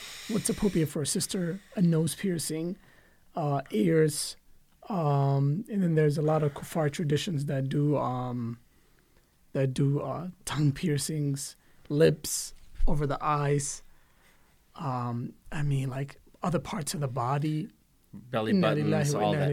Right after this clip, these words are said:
Speaker 1: ilayhi
Speaker 2: Okay,
Speaker 1: raji'un. Belly
Speaker 2: first of
Speaker 1: button, I
Speaker 2: all,
Speaker 1: forgot.
Speaker 2: you know, if the piercing is, n-, if, let's start, if the piercing is done, um, in an awra place, it's haram.
Speaker 1: Okay,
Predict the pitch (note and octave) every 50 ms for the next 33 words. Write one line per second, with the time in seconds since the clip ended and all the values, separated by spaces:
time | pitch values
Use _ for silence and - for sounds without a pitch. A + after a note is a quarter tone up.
0 | C#3+ C#3+ C#3+ D3 C#3 - - C#3 D#3+ D3 F3 D#3+ E3+ E3+ D#3 E3+ C#3+ C#3 C#3+ C#3+
1 | C#3+ C#3+ A#2+ C3+ - - - - - - - - A2 F#2+ - C3+ B2+ B2+ A#2+ -
2 | - A#2+ - - D3 D3+ D3 D3 - C#3+ B2+ B2 A#2 A2 A2+ A#2+ B2 - - A#2
3 | G#2 - B2 A#2+ A#2 - - A#2+ A2 G#2 - - - A2+ A2+ - - A2+ G#2 -
4 | - E3+ F#3+ F#3 - - D#3 C#3 A#2+ A#2+ A2 G2+ F#2+ - B2+ B2+ B2+ B2 A#2 A2+
5 | A2+ A2+ - - - - - - - - - - - - - - - - A2 G#2+
6 | G#2 F#2+ F#2+ F#2 F2 F2 F#2 F#2 - - - - - - _ - - - - -
7 | - - A#2+ A2+ G#2 F#2 A#2 B2+ C3 B2+ A#2+ A#2+ - - B2 B2 C3 C3+ - -
8 | - - - _ _ _ _ _ _ _ _ _ _ _ _ _ _ - - -
9 | - - - - E3 D#3 - - _ _ - _ - - - - - _ _ _
10 | - - _ _ - - - - - - - A3 G3+ - - G3 - - -